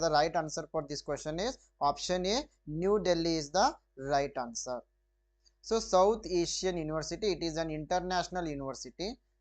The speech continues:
and it was sponsored by eight member states of South Asian Association for Regional Cooperation, sarc. So the eight countries are Afghanistan, Bangladesh, Bhutan, India, Maldives,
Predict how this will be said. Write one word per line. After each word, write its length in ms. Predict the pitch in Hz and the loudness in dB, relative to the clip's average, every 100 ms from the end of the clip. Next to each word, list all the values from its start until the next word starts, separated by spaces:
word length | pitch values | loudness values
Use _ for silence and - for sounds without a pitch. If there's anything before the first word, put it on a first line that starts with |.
| _ | _
and 160 | 156 165 | -4 -2
it 80 | |
was 200 | 170 185 | 2 0
sponsored 580 | - - 156 156 196 190 | 2 0 0 2 0 2
by 140 | 180 226 269 _ - | 4 4 2 _ -4
eight 260 | 160 202 208 170 | 0 2 0 -4
member 320 | 165 165 175 | -2 0 2
states 380 | 180 - 165 151 | 0 -2 -6 0
of 160 | 208 220 | 0 0
South 380 | - 160 175 180 143 151 | -2 -2 -2 -4 -8 -8
Asian 360 | - 165 160 | -6 -6 -6
Association 640 | 135 - 143 147 139 147 139 | -6 -6 -8 -8 -8 -10 -6
for 180 | 214 247 147 151 | -4 -4 -4 -2
Regional 420 | 170 156 180 185 - | 0 -2 -4 -4 -4
Cooperation, 720 | 135 131 226 120 123 - 127 - _ | -4 -4 -8 -14 -10 -10 -10 -14 _
sarc. 400 | - - 139 160 - _ _ _ _ - | -4 2 4 4 -2 _ _ _ _ -4
So 100 | 185 185 | 0 2
the 40 | |
eight 280 | 185 180 196 | 4 4 2
countries 440 | 180 165 175 175 170 | 0 0 0 0 4
are 120 | 175 | 4
Afghanistan, 760 | 143 - 151 160 - 175 165 | 2 0 -2 -2 0 0 0
Bangladesh, 680 | 143 127 131 143 151 160 160 147 | 0 -2 0 0 0 0 -4 -6
Bhutan, 460 | 131 131 - 156 156 131 | -12 -10 -2 0 0 -6
India, 360 | 131 143 151 156 | -8 -2 2 2
Maldives, 800 | 143 131 131 160 226 220 - | 0 -4 -2 -2 -2 -4 -18